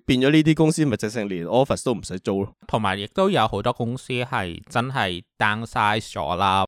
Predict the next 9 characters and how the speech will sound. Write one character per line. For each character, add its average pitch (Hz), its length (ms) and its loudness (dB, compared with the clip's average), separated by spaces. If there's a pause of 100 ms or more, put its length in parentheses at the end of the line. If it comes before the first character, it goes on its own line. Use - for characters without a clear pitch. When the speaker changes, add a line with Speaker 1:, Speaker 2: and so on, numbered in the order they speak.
Speaker 2:
真 135 160 0
係 120 200 -2
轉 - 320 -12
向 90 240 -2
coworking 92 560 -6
space 87 460 -8
咯。 85 120 -8 (300)
未 107 340 0
來 98 160 -2